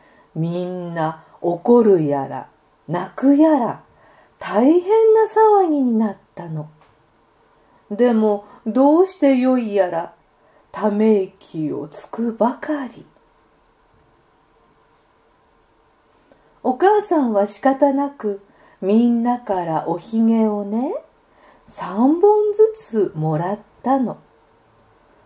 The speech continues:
それを糸で縛ってね、ヤギさんの顎へつけたの。とてもその格好が悪いので、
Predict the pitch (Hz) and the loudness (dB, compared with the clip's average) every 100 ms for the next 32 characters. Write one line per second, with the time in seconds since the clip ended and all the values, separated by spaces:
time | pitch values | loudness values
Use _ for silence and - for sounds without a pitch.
0 | _ _ _ _ _ _ - 233 226 240 | _ _ _ _ _ _ -8 -4 0 0
1 | 240 233 220 214 269 277 302 233 165 160 | 0 0 -2 0 -2 0 0 2 -4 -8
2 | - 165 156 190 196 _ - 147 135 156 | -10 -10 -8 -10 -12 _ -16 -16 -12 -8
3 | 320 640 _ _ _ _ _ _ _ _ | -8 -8 _ _ _ _ _ _ _ _
4 | _ _ _ 190 233 254 240 220 - 196 | _ _ _ -2 2 2 0 -2 -6 -8
5 | 180 165 156 - 175 214 202 180 156 139 | -6 -8 -8 -6 -4 -4 -4 -6 -6 -8
6 | - - - - 262 381 302 233 160 135 | -10 -18 -16 -2 -2 -2 -6 -6 -10 -18
7 | _ _ _ _ _ _ _ _ _ _ | _ _ _ _ _ _ _ _ _ _
8 | _ _ _ _ _ _ _ _ _ _ | _ _ _ _ _ _ _ _ _ _
9 | _ _ _ _ _ _ _ _ _ _ | _ _ _ _ _ _ _ _ _ _
10 | _ _ _ _ _ _ _ _ _ _ | _ _ _ _ _ _ _ _ _ _
11 | 240 226 320 359 359 349 339 339 320 302 | -4 0 0 0 -2 -2 -4 -2 0 0
12 | 302 - 311 294 285 277 277 277 277 240 | -2 0 2 4 4 2 0 0 -4 -6
13 | 180 156 156 156 | -12 -10 -10 -12